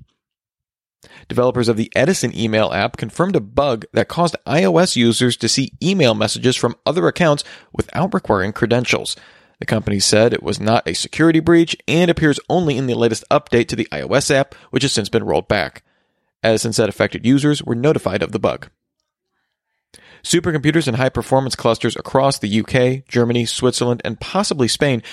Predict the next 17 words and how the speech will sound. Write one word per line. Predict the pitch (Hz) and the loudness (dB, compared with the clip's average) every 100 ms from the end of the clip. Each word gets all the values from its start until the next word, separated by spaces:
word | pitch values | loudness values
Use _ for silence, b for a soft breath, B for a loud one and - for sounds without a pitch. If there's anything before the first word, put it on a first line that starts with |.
| B | B
were | - | -6
compromised | - - 202 139 107 113 | -4 -2 0 0 0 0
by | - | -2
cryptojacking | - - 202 143 117 104 101 110 | -6 -4 -2 0 0 0 0 -2
malware, | 107 117 139 107 87 - B B | 0 2 2 2 0 -2 B B
resulting | 117 120 117 | 0 0 0
in | 110 | 0
many | 107 165 | 0 0
being | 160 85 | 0 -4
shut | - 117 101 _ | -2 -2 -2 _
down | 117 117 | 0 0
from | 127 98 | -2 -6
external | - 113 104 - | -4 -2 -2 -2
access | 127 151 - 117 - | -2 -2 0 0 0
over | 78 - | -2 -2
the | 101 | 0
weekend. | 120 - 78 78 | 0 0 -4 -6